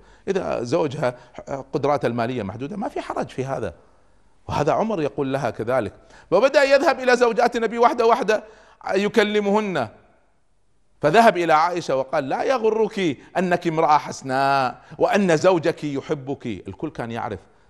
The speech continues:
أن النبي صلى الله عليه وسلم كان يحب عائشة حباً خاصاً. ثم قال لها: "لتنتهين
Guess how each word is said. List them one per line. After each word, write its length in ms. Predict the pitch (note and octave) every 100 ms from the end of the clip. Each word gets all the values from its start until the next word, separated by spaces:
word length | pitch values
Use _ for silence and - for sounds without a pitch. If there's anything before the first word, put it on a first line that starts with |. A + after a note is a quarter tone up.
| _ _ _ -
أن 380 | B2 G2 F2+ - -
النبي 200 | G2 G2+
صلى 140 | G2+
الله 100 | F#2+
عليه 40 | G#2+
وسلم 40 |
كان 160 | F#2+ F2+
يحب 280 | F2+ F#2
عائشة 320 | F#2 G2+ F2 F2
حباً 400 | - G2+ F2 F2+ _ _ _
خاصاً. 460 | - G#2+ - - D2 _ _ _ -
ثم 220 | D#3 C#3
قال 380 | B2 C3+ B2+ A#2
لها: 320 | A#2+ B2+ E2+ - -
"لتنتهين 1300 | C3+ F3 G#3+ G#3 F#3+ G3+ F3 E3+ E3+ G#3+ G3+ F3 A2